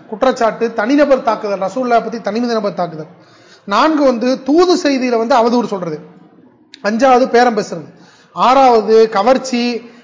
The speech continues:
ஆசை வார்த்தைகள் காட்டுறது, அது மாதிரி பண்றது, ஆறு சவால் விடுறது, ஏழாவது அழுத்தம், அவங்களுக்கு வந்து பிரஷர் கொடுக்கறது, எட்டு பொறாமை, பொறாமையே வெறுப்பை வந்து வெளிப்படுத்துறது, ஒன்பது துன்புறுத்துதல்,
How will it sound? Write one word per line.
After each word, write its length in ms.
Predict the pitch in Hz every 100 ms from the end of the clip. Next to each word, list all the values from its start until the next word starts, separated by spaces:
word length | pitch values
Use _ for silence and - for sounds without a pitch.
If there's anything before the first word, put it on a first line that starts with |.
| _
ஆசை 400 | 170 185 262 285
வார்த்தைகள் 600 | 247 233 214 208 202 196
காட்டுறது, 400 | 185 190 202 208 208 - - _ _ _ -
அது 200 | 208 240
மாதிரி 280 | 262 254 233
பண்றது, 440 | - 202 180 165 -
ஆறு 540 | 170 202 262 247 240 240
சவால் 400 | - 196 226 262
விடுறது, 300 | 226 185 156 147 -
ஏழாவது 800 | 185 233 277 262 226 196 220 220
அழுத்தம், 400 | 165 226 226 220 175
அவங்களுக்கு 420 | 175 202 202 190
வந்து 80 | 214
பிரஷர் 340 | 208 214 254
கொடுக்கறது, 300 | 220 - 170 - - - _ _ _ -
எட்டு 380 | 220 - 320
பொறாமை, 640 | 180 226 277 311 294 311 262 - - -
பொறாமையே 680 | 220 277 294 269 269 302 285
வெறுப்பை 380 | 233 285 - 247
வந்து 240 | 240 226
வெளிப்படுத்துறது, 460 | 220 214 180 175 156 - _ _ _
ஒன்பது 640 | 202 247 285 240 240 240 233 - - _ _ _ -
துன்புறுத்துதல், 720 | 262 294 294 254 226 233 247